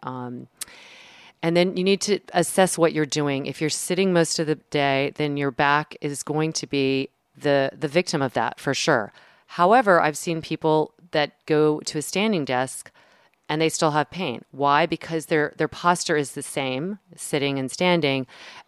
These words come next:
and they're just now kind of transferring it to a different medium. They're not sitting and all the, the,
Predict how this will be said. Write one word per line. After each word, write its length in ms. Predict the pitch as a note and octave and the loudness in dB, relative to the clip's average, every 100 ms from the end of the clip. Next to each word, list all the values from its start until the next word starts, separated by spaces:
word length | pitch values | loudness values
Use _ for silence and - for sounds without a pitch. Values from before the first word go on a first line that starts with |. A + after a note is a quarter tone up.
| - | -4
and 160 | C#3+ | 0
they're 100 | C#3+ | 0
just 280 | B2+ C#3+ - | 0 -4 -2
now 240 | C#3+ C#3 | 0 0
kind 220 | C3+ C#3+ C3+ | -2 -4 -6
of 80 | |
transferring 640 | - - D3 D3 - C#3+ C3+ | -6 -2 -2 -2 -4 -4 -4
it 140 | C3+ | -6
to 100 | - | -8
a 60 | C3 | -10
different 400 | - C3 - B2 | -8 -10 -8 -8
medium. 420 | C3 B2 A#2+ B2 | -8 -6 -8 -6
They're 80 | A#2+ | -4
not 220 | C#3 C#3 | -2 -4
sitting 560 | - - - G#3 G3+ F3+ | -8 -6 0 2 2 2
and 80 | D3+ | 2
all 160 | C#3+ | 2
the, 200 | C3+ C3 - | 0 -2 -4
the, 180 | C#3 | -6